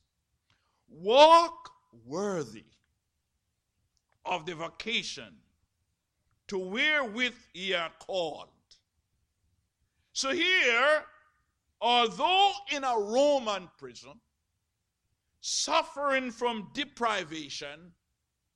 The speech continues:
and the inconvenience of freedom, Paul is not seeking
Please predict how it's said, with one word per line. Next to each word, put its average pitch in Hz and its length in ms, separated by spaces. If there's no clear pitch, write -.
and 185 180
the 202 120
inconvenience 226 1300
of 175 160
freedom, 190 760
Paul 349 640
is 226 280
not 277 360
seeking 285 1000